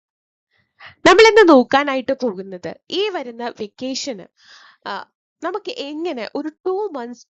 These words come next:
പെർഫെക്റ്റ് ആയിട്ട് ഒരു സ്റ്റഡി പ്ലാൻ സെറ്റ് ഇംഗ്ലീഷിന് വേണ്ടി പ്രിപ്പയർ ചെയ്യാം എന്നുള്ളതാണ്. വെക്കേഷൻ സമയമൊക്കെ ആകുമ്പോൾ, ആ, സ്റ്റുഡന്റ്സ് ആയിട്ടുള്ളവർക്കും വർക്കിംഗ് ആയിട്ടുള്ളവരെ സംബന്ധിച്ച്,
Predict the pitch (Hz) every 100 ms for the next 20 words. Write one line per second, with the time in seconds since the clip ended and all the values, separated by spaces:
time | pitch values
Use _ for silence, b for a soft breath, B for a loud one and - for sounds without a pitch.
0 | 269 247 247 311 - 233 202 - 254 277
1 | - 262 269 302 - 190 185 B B -
2 | 339 339 277 214 220 226 - 233 190 185
3 | 185 _ 233 - 220 220 254 226 185 185
4 | - 233 254 202 180 170 - - _ _
5 | B B 240 269 294 339 370 320 294 269
6 | 262 254 277 226 220 233 214 415 B B
7 | B 233 214 214 - 302 262 277 277 254
8 | 240 240 226 233 233 320 311 254 254 285
9 | 262 247 247 233 220 226 269 240 220 208
10 | 196 -